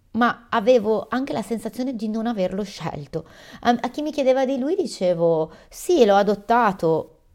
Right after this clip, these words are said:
ma non volevo, è arrivato." È davvero possibile questo? Io non credo. Io l'ho scelto anche se non l'ho voluto ammettere a me stessa. Mentre dicevo che non lo volevo,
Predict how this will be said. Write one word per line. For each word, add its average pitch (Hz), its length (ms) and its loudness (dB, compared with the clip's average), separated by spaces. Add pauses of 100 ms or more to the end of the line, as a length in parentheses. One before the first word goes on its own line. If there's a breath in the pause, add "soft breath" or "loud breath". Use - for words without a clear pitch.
(360)
ma 254 160 2
non 294 180 2
volevo, 202 720 2
è 220 60 -6
arrivato." 226 680 -6 (580)
È 208 100 -6
davvero 208 280 -4
possibile 240 480 -8
questo? 240 540 -10 (440 loud breath)
Io 202 520 -2
non 247 260 -4
credo. 151 480 -6 (1600 soft breath)
Io 311 240 2
l'ho 226 140 4
scelto 202 960 0
anche 247 340 0
se 240 140 -2
non 226 240 0
l'ho 214 140 2
voluto 214 580 -2
ammettere 196 640 -6
a 220 80 -12
me 196 140 -8
stessa. 190 640 -12 (840)
Mentre 285 380 -2
dicevo 240 360 2
che 196 120 -8
non 220 140 -4
lo 277 80 -2
volevo, 233 520 -2